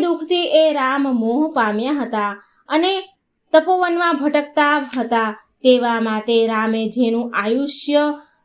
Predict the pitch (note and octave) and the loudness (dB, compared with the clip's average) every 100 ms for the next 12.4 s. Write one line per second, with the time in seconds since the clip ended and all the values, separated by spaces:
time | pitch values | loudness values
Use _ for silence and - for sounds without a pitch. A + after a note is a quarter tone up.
0 | _ A3+ A#3 A#3+ D4 - - A3 A3+ D#4 | _ -2 0 2 0 -2 -2 0 0 -2
1 | E4 D4 D4 D4 D4 _ _ B3 A#3+ A#3+ | -2 0 0 0 -6 _ _ 0 2 0
2 | A3+ B3+ B3 B3+ B3 A#3 A3+ - - A3 | 0 -2 0 0 0 0 -4 -6 -6 -2
3 | B3+ D#4 D#4+ D4+ D4+ D4+ D4+ _ _ - | 0 0 2 0 0 -2 -6 _ _ 0
4 | G#4 G#4+ F#4+ F4 E4+ F4 F4 E4+ C#4+ - | 2 2 2 2 0 0 0 0 0 0
5 | D#4+ C#4 C4+ D4 D4 C4+ C4+ C#4 C#4 C#4+ | 0 2 2 0 0 0 0 0 -2 -2
6 | B3+ B3+ C4+ B3+ B3+ C4 A3+ A3+ B3 B3 | -2 0 0 0 0 -2 -2 0 0 -2
7 | A3 A3 B3+ D4 C#4 - _ _ - E4+ | -2 -2 0 0 -2 -4 _ _ -2 2
8 | E4+ F4+ F4+ C4+ C#4+ D#4 D4+ D4 C4 B3+ | 4 2 2 -2 0 2 2 0 0 -2
9 | B3 D4 D#4 D#4 C#4+ A3+ G#3+ A3 A#3+ D#4+ | 0 0 0 2 0 0 -2 -2 0 0
10 | A3 A3 A#3 D4 C4+ G#3+ G#3+ G#3 _ _ | 0 -2 -2 -4 0 0 0 -4 _ _
11 | - A#3 A#3 B3+ C#4 D#4 D#4+ B3 A3+ C4 | -4 -2 0 0 0 0 0 0 0 0
12 | A3+ G#3+ G3+ G3+ | 0 0 -2 -6